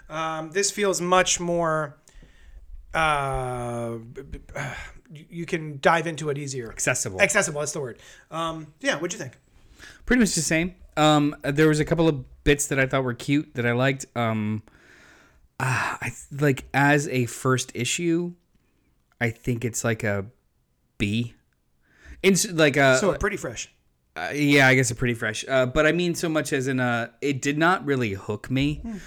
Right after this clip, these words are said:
Speaker 2: It didn't, um, overly excite me, but I could see reading a couple more issues
Speaker 1: Yes.
Speaker 2: or picking up a trade at some point. The,
Speaker 1: Agreed.
Speaker 2: the idea that, like, there's nothing inherently wrong with this. So I,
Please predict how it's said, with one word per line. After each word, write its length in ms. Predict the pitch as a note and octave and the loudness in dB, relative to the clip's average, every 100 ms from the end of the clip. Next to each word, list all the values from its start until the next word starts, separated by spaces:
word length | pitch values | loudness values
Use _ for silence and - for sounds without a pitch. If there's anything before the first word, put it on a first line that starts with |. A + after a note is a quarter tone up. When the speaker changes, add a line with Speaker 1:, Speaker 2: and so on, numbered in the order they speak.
| - - | -16 -4
Speaker 2:
It 160 | B2+ A#2+ | -2 2
didn't, 440 | D3 C#3+ B2 - | 2 2 0 0
um, 400 | A2+ G#2+ G2+ G#2+ - | 0 0 -2 -4 -2
overly 380 | A2+ A#2 A2 | 0 2 2
excite 460 | G2+ F#2+ - A#2 B2+ | 0 -2 0 0 0
me, 320 | C3+ D3+ D#3 - - - - | 0 0 -2 -8 -16 -18 -14
but 400 | B2 A#2+ A#2+ A#2+ - | -4 2 4 4 2
I 140 | A#2 | 0
could 200 | A#2 A#2+ | 2 -2
see 600 | - A#2+ G#2+ G2+ G2 G2+ - - - - | -2 -2 -2 -2 -4 -8 -16 -20 -18 -6
reading 320 | B2 A2+ G2+ | -2 -2 -2
a 80 | G2+ | -6
couple 220 | G#2+ G2+ | -6 -8
more 160 | G2 F#2 | -6 -6
issues 400 | F#2 - F#2 F2 | -6 -6 -8 -4
Speaker 1:
Yes. 140 | G2 G#2 | -2 0
Speaker 2:
or 140 | G#2 | -2
picking 280 | A#2 A2+ G2+ | -4 -6 -8
up 80 | F#2 | -10
a 20 | |
trade 340 | - G2 F#2+ F#2+ | -10 -8 -6 -8
at 100 | - | -8
some 160 | F#2+ | -10
point. 280 | - G2+ G2+ | -8 -8 -4
The, 80 | A#2+ | -4
Speaker 1:
Agreed. 160 | A2+ B2+ | 0 2
Speaker 2:
the 40 | |
idea 280 | B2 B2+ C3+ | 4 4 2
that, 60 | A#2+ | 2
like, 200 | A2 - | -2 -2
there's 240 | A#2 G#2+ | -2 2
nothing 400 | B2+ B2+ C3 B2 | 0 2 2 0
inherently 540 | A2+ A2 A#2 A#2 A2 | 0 -4 -2 -2 -4
wrong 300 | G2+ G#2+ G#2+ G#2+ | -6 -2 -2 -4
with 100 | G2 | -4
this. 180 | F#2+ | -4
So 160 | - A#2 | 0 2
I, 180 | G#2+ | 2